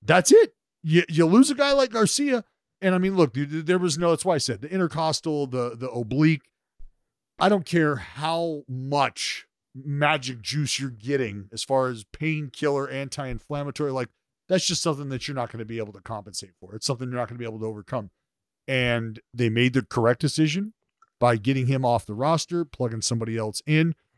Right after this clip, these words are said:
But if, if that's going to happen, the best case scenario is you get what you got from Jankowski tonight.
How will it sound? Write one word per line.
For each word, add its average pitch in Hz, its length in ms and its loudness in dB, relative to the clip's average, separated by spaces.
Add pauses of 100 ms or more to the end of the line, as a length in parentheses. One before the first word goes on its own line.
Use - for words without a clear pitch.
(120)
But 131 120 6
if, 123 80 2 (140)
if 110 160 -6
that's 151 320 4
going 165 280 6
to 135 80 2
happen, 156 500 0 (540)
the 135 80 6
best 170 320 4
case 160 200 4
scenario 151 520 4
is 113 240 -2
you 139 80 -2
get 123 260 2
what 135 160 -4
you 143 100 -4
got 139 220 6
from 127 160 -2
Jankowski 127 600 0
tonight. 120 300 -6